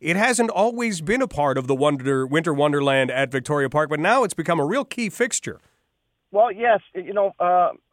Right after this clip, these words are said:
Speaker 2: four years ago, I had this vision of how do I get kids to give back to kids? How can we make this a magical,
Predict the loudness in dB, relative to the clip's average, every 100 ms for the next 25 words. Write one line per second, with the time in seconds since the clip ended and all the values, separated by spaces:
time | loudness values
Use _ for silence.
0 | _ _ -2 -2 -2 -2 -4 -6 -2 2
1 | 2 0 -4 -6 -10 -6 -6 -6 -10 -8
2 | 0 2 0 -4 -4 -4 0 0 0 -4
3 | -10 -8 -4 -4 -4 _ -12 -4 -4 -2
4 | 0 0 -2 -8 -16 -8 -6 -6 -10 -8
5 | -8 -6 -6 -4 -4 -6 -10 -6 -4 -2
6 | 0 0 -2 -2 0 0